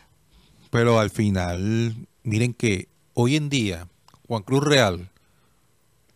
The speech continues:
él tiene un nuevo grupo de trabajo en el Deportes Tolima. Se trajo a Ney, a, a este que estuvo con Comesaña, Moreira,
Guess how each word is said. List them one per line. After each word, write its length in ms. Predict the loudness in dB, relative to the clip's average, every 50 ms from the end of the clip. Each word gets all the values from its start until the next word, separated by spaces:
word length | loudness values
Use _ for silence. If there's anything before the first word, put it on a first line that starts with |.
| _ _ _ _ _ _ _ _ _ _ _ _ _ _ _ -4
él 140 | -4 -4 -2
tiene 200 | 0 0 0 0
un 60 | 0
nuevo 180 | 0 0 0 0
grupo 260 | 0 0 0 2 2 2
de 100 | 2 2
trabajo 480 | 0 0 0 0 0 -2 -2 -4 -6
en 60 | -4
el 120 | -4 -4 -4
Deportes 400 | -4 -2 -4 -4 -4 -4 -6 -4
Tolima. 440 | -2 -4 -2 -2 -4 -6 -8 -10 -12 _ _ _ -8
Se 140 | -6 -4
trajo 360 | -2 0 0 2 2 2 2 2
a 80 | 2
Ney, 300 | 2 2 2 2 2 0 -4
a, 640 | -4 -4 -2 -2 -4 -4 -6 -6 -8 -8 -10 -12 -14 _ -20 -20 _ _ _ -20 -20 -20 -20 -20 -20 -20 _ _ _ _ _ _ _ _ _ -20 -20 -20 _ -2
a 120 | 0 0
este 680 | 0 0 _ _ 0 2 4 4 4 4 4 2 2 0
que 80 | -2 -2
estuvo 200 | 0 0 0 0
con 140 | 0 -2 -2
Comesaña, 680 | -2 -2 -2 -2 -2 0 0 2 2 2 2 2 0 0 -4 -6 -4
Moreira, 580 | 0 0 2 4 4 2 2 0 -2 -2 -4